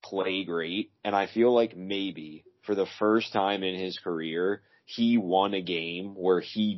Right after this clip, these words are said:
did not play well and the defense brought him home. So if that can continue, like, if they truly are, like, a top ten defense again,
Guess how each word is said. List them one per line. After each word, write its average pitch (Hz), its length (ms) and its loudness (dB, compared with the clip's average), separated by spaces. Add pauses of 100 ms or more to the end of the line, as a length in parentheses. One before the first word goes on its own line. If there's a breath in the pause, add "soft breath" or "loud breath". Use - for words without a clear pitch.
did 98 200 2
not 90 320 4
play 87 300 0
well 82 500 0
and 95 200 -4
the 87 80 -2
defense 82 680 -10
brought 78 320 -2
him 76 180 -12
home. 76 440 -8 (360)
So 104 260 8
if 90 100 2
that 98 280 4
can 143 200 -6
continue, 92 760 -8
like, 92 180 -2
if 92 120 -4
they 101 160 2
truly 104 420 0
are, 90 200 0
like, 92 140 -4
a 87 60 -14
top 82 360 -4
ten 85 240 -12
defense 85 500 -14
again, 104 420 -2